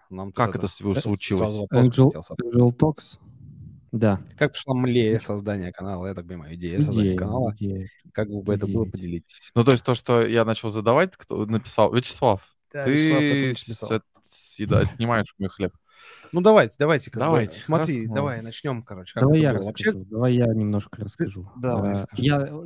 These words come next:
Speaker 3: чуть-чуть начало расскажу, а ты потом подхватишь,
Speaker 1: Давай.
Speaker 3: потому что
Speaker 1: Давай.
Speaker 3: ты,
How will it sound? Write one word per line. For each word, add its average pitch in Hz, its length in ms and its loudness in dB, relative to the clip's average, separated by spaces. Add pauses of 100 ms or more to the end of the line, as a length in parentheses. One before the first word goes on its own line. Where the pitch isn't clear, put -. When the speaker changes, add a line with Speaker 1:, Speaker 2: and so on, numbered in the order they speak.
Speaker 3:
чуть-чуть - 500 -4
начало 156 480 4
расскажу, 104 360 -6
а 104 60 -6
ты 127 100 -4
потом 117 300 0
подхватишь, 101 480 -6
Speaker 1:
Давай. 90 60 -16
Speaker 3:
потому 107 260 -4
что 104 200 -10
Speaker 1:
Давай. - 0 -
Speaker 3:
ты, 110 300 -2